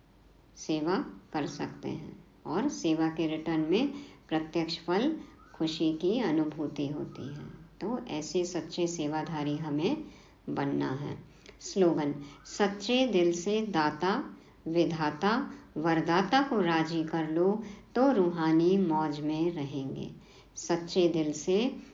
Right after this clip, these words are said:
दाता, विधाता, वरदाता को राजी कर लो,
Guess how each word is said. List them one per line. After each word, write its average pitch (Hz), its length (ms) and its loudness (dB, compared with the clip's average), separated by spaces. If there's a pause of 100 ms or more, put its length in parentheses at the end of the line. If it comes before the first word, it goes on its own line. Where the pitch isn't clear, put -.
(180)
दाता, 170 720 2 (260)
विधाता, 160 840 0 (240)
वरदाता 160 680 2
को 214 240 0
राजी 160 460 0
कर 156 220 -2
लो, 190 380 2